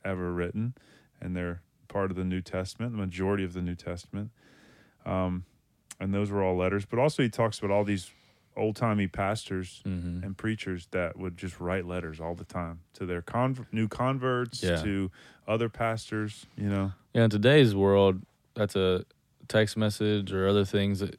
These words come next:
Speaker 2: y-, you know,
Speaker 1: Yeah.
Speaker 2: kinda serve that. Like, um, I try to practice that, um, and I, I wanna practice it more than I do. It's a good encouragement, but,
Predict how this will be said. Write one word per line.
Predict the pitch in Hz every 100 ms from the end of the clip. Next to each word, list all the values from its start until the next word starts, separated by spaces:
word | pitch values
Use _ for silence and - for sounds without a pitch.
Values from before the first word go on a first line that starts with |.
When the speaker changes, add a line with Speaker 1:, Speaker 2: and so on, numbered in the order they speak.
| -
Speaker 2:
y-, | 87
you | - 98
know, | 117
Speaker 1:
Yeah. | 110
Speaker 2:
kinda | 107 95 90
serve | - 95 90
that. | 92 92 87
Like, | 87 90 _ - - - - - - _
um, | 95 95 90 85 85 92 -
I | 92
try | 92 101
to | 90
practice | - 92 - 87
that, | 90 92 - _ _ _ _ - 92 - -
um, | 95 90 85 82 87 92
and | 95
I, | 90
I | 90 85 87
wanna | 95 90
practice | 85 87 87 85
it |
more | 87 90 90
than | 85
I | 85
do. | 87 90 85 90 98 110 127
It's | -
a |
good | 98 85
encouragement, | 85 90 92 85 80 85
but, | 85